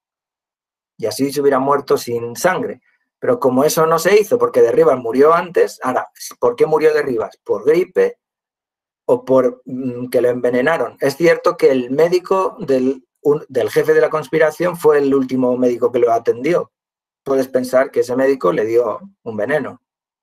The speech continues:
Eso es cierto, tenemos los datos de que le visita y al día siguiente está muerto. Y, pero si fue envenenado o no fue envenenado, no se sabe porque no le hicieron la autopsia, <laughs> no se hacía la autopsia.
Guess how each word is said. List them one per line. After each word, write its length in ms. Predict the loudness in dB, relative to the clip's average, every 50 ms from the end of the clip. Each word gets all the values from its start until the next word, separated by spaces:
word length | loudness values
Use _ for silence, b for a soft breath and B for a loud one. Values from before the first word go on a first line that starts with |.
| _ _ _ _ _ _ _ _ _ _ _ _ _ _ _ _ _ _ _
Eso 200 | -4 0 0 0
es 120 | 0 2
cierto, 300 | 2 0 0 0 -4 -10
tenemos 280 | -8 -8 -4 -2 0 0
los 160 | 0 0 0
datos 500 | -2 -2 -2 -2 -2 -2 -2 -4 -2 0
de 160 | 0 0 0
que 260 | 0 -2 -2 -2 -4 -6
le 180 | -4 -4 -4 -4
visita 640 | -4 -8 -8 -8 -10 -8 -4 -2 -2 -2 -2 -6 _ _ _ _ _ _ _ _ _ _ _
y 140 | -4 -2 -2
al 100 | 0 2
día 140 | 2 0 2
siguiente 340 | 2 2 2 2 2 0 -2
está 200 | -2 -2 -4 -4
muerto. 360 | -4 -8 -10 -12 -16 -20 -20 _ _ _ _ _ _ _ _ _ _ _ _ _ _ _ _ _ _ _ _ _ _ _ _ _ _ _ _ _ _ _ _ _ _ _ _ _ _ _ _ _ _ _
Y, 360 | -8 -6 -4 -4 -6 -8 -14 _ _ _ _ _
pero 380 | 0 2 2 4 4 2 0 -2 -6
si 420 | -10 -10 -8 -8 -8 -8 -10 -14
fue 380 | -14 -4 0 2 4 4 4 4
envenenado 720 | 4 2 2 0 0 0 0 0 0 2 2 0 -2 -4
o 120 | -8 -8 -4
no 140 | -2 -2
fue 160 | -2 0 -2 -2
envenenado, 720 | 0 -2 -2 0 0 0 0 2 2 2 0 0 -2 -6
no 160 | -8 -10 -10
se 100 | -10 -4
sabe 300 | 0 2 2 2 2 0
porque 220 | -4 -4 -6 -6
no 100 | -4 -4
le 80 | -4 -4
hicieron 260 | -4 -6 -8 -6 -6
la 60 | -6
autopsia, 560 | -8 -8 -6 _ -4 -4 -4 -6 -10 -12 -12
<laughs> 120 | -14 -16 -18
no 40 | -20
se 140 | -18 -16 -16
hacía 300 | -14 -10 -8 -8 -6 -4
la 80 | -4 -6
autopsia. 440 | -6 -8 -12 -18 -20 _ _ -20